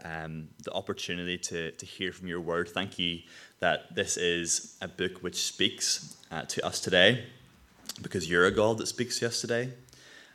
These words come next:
Um, God, we thank you that behind these words is, um,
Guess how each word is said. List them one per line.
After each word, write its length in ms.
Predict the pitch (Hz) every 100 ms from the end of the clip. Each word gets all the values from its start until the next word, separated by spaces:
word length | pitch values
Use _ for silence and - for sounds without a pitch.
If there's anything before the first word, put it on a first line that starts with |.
| -
Um, 480 | 78 78 78 76 76 - _ _ _ _ _ _ _
God, 100 | -
we 100 | 92
thank 340 | 90 101 107 107
you 180 | 98
that 360 | 82 78 76 - - - _
behind 420 | 92 92 82 87
these 220 | 82 80 80
words 480 | 73 76 78 - -
is, 580 | 82 78 76 - - - -
um, 500 | 80 76 73 71 71